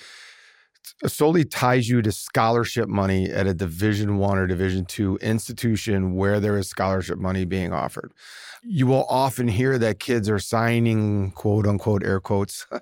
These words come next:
<laughs> letters of intent at a Division Three school here or there or whatever it might be. And those aren't an official letter of intent. That is just a student putting something down on paper and signing it to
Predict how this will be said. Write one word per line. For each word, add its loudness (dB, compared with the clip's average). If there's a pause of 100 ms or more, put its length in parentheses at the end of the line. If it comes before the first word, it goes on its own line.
(120)
<laughs> -16
letters 2
of 2
intent 2
at 2
a 2
Division 0
Three -2
school -2
here 2
or 2
there 2
or 2
whatever 0
it -2
might 0
be. 2 (560)
And 2
those 4
aren't 0 (520)
an 2
official 0
letter 2
of -2
intent. -4
That 0
is 0
just -2
a -2
student 0 (560)
putting 4
something 0 (180)
down 2
on 0
paper 2
and 0
signing 0
it 0
to -2